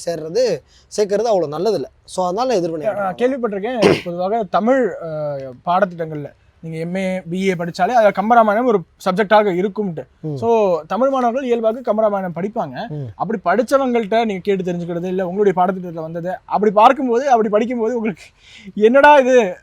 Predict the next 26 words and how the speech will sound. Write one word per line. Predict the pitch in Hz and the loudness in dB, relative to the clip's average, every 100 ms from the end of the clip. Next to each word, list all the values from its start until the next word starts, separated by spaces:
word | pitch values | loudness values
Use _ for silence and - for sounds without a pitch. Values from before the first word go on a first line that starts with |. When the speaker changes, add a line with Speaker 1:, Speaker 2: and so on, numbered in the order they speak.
| - | -8
Speaker 2:
சம்மந்தமே | 196 240 277 | -2 -2 0
இல்லாம | 285 277 247 | 2 2 2
இருக்கு" | 220 202 | 0 -2
அப்படின்னு | 226 196 208 196 | -2 0 -2 -2
தோணியிருக்கா? | 190 180 214 285 - - | -4 0 2 2 0 -4
ஆ, | 180 | -4
கம்பராமாயணத்தை | 180 190 262 285 269 220 247 | -2 0 4 4 4 4 2
நீங்க | 190 185 170 156 _ - | 0 -4 -4 -4 _ -4
வாசிச்சிருக்கீங்களா? | 185 214 220 165 131 - _ _ _ _ - | -2 -2 -6 -8 -14 -18 _ _ _ _ -6
Speaker 1:
கம்பராமாயணத்தை | 160 220 226 196 156 | 0 2 0 -2 -4
வாசிச்சிருக்கேன். | 160 180 135 135 214 - _ _ - | -6 -8 -8 -10 -12 -16 _ _ -12
ஆ, | 151 147 143 | -8 -8 -8
நீங்க | 156 147 | -8 0
பாடத்திட்டத்துல | 196 247 254 220 202 196 185 196 | 6 6 6 -2 -2 0 0 -2
ஆரம்பிச்சதால | 170 185 | -4 -4
நான் | 180 | -4
சொல்றேன். | 143 139 131 123 | -8 -10 -12 -8
தமிழ்நாட்டுல | 170 240 247 208 233 | -4 0 0 2 0
கம்பராமாயணத்தை | - 175 220 226 202 185 202 180 | 0 -2 -2 -2 -2 -4 -6 -4
பாடத்திட்டத்துல | 180 180 165 190 160 | -4 -6 -4 -2 -2
வைப்பாங்க. | - 180 123 - _ _ | -4 -8 -10 -20 _ _
ஆனா | 151 156 | -10 -8
எந்த | 147 180 240 | -6 -4 -4
இடத்த | 233 196 190 | -4 -4 -4
வைப்பாங்க | 156 165 160 147 | -4 -8 -8 -10
அப்படின்னா, | 127 127 139 | -10 -12 -12